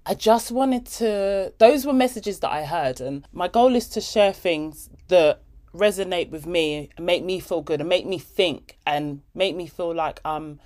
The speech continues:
elevating and expanding and opening my mind. That's my goal, is to share that with you guys.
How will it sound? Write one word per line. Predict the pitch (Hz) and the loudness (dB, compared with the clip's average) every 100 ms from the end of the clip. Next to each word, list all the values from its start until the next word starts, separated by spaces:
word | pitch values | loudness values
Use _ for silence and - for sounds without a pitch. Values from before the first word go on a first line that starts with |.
| _ _ | _ _
elevating | - 180 165 156 135 127 | 0 0 0 -2 -4 -4
and | 143 147 | -10 -12
expanding | - - 165 156 156 139 135 | -16 -8 -6 -6 -10 -14 -12
and | 127 131 | -12 -6
opening | 160 - 160 | -6 -6 -12
my | 147 143 | -10 -10
mind. | 156 143 139 | -10 -12 -10
That's | 170 170 | -10 -8
my | - 175 | -6 -4
goal, | 170 | -4
is | 147 | -4
to | 143 | -6
share | 147 175 151 | -8 -6 -6
that | 151 | -8
with | 143 - | -10 -14
you | 147 | -12
guys. | 143 135 | -10 -10